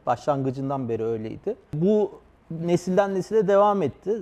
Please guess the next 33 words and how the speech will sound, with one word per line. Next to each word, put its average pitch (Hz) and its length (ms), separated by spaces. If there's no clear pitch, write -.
Bir 156 240
firma 170 360
kültürü 139 360
olarak 113 440
devam 117 320
etti. 120 180
Makine 151 360
yatırımını 151 420
seven 143 400
bir 127 40
firma, 110 300
metali 127 360
işlemeyi 147 420
seven 143 380
bir 127 60
firma 110 360
oldum 113 340
olası 107 300
Kaymet. 143 380
E, 139 240
son 214 420
iki 185 280
üç - 280
yıldır 147 400
da 226 140
ciddi 185 400
bir 180 120
değişimdeyiz. 202 840
Hem 170 240
insan 156 380
kaynağı, 120 560
hem 147 320
üretim, 135 600